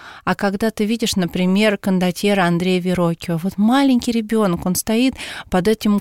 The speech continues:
конём, он видит это невероятно выразительное, суровое лицо,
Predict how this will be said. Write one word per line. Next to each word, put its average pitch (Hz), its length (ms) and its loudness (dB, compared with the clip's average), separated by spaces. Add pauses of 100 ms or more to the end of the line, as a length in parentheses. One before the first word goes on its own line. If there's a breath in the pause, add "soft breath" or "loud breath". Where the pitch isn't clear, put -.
конём, 185 640 2
он 185 140 2
видит 202 340 -2
это 202 280 0 (240 loud breath)
невероятно 190 640 2
выразительное, 180 800 0
суровое 190 600 0
лицо, 185 680 0